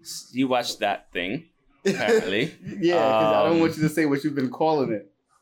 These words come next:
Speaker 1: Summer Shit Card.
Speaker 2: I said I
Speaker 1: That's what
Speaker 2: didn't
Speaker 1: I've been
Speaker 2: want you to
Speaker 1: calling
Speaker 2: do
Speaker 1: it.
Speaker 2: that.
Speaker 1: But, um, it probably wasn't a shitty card. It's just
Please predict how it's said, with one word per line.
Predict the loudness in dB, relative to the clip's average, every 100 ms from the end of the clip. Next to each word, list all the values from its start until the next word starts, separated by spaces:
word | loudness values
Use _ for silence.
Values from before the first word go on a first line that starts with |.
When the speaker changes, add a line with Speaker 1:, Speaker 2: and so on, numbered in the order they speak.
| _
Speaker 1:
Summer | -4 -2 -2
Shit | 0 -2 -4
Card. | -2 0 -2 -4 -4
Speaker 2:
I |
said | -2 0
I | 2
Speaker 1:
That's | 2
what |
Speaker 2:
didn't | 2
Speaker 1:
I've | 2
been | 2
Speaker 2:
want | 0
you | -2
to |
Speaker 1:
calling | -2 2
Speaker 2:
do | 2
Speaker 1:
it. | 2
Speaker 2:
that. | -2 -4 -12 _ -2
Speaker 1:
But, | 0 2
um, | 2 2 2 0 -6 -14 -20 -20 _ -20 _ _ _ _ -2
it | -2
probably | 0 2 2
wasn't | 0 0 -2
a |
shitty | -2 0 -2 0
card. | 2 2 0
It's | -4
just | -4 -6 -10 -18